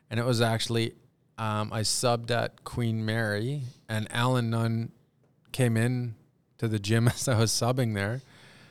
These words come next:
and, uh, said, "I need to talk to you at the end of the day." And I'm thinking to myself, "Oh my, uh, here we go." And, uh, so he says, "I, I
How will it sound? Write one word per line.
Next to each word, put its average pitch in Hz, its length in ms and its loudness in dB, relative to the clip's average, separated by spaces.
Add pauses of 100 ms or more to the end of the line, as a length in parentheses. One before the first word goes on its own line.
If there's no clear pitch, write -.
(220)
and, 113 320 0
uh, 110 340 2
said, 123 220 2
"I 156 80 8
need 165 160 6
to 120 80 -2
talk 123 220 4
to 127 80 0
you 117 60 4
at 107 100 0
the 117 60 0
end 110 120 2
of 104 80 -2
the 101 40 -6
day." 110 220 0
And 107 100 -2
I'm 104 120 0
thinking 120 260 -2
to 113 40 -2
myself, 107 540 0
"Oh 117 220 -2
my, 92 200 -8 (1000)
uh, 107 300 -4
here 104 220 -2
we 120 100 2
go." 120 360 8 (760)
And, 101 300 -2
uh, 104 380 -2 (880)
so 107 600 0 (200)
he 113 180 0
says, 110 260 0
"I, 113 160 2 (180)
I 113 100 -2